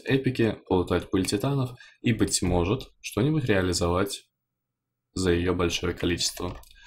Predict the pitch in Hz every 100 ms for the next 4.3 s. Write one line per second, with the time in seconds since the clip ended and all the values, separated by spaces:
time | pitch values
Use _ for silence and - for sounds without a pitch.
0 | - _ - - 87 - - - 98 -
1 | 90 87 - - - - - - - 98
2 | 95 143 160 - - - - 98 90 90
3 | 95 113 - - - - - - 123 143
4 | - 101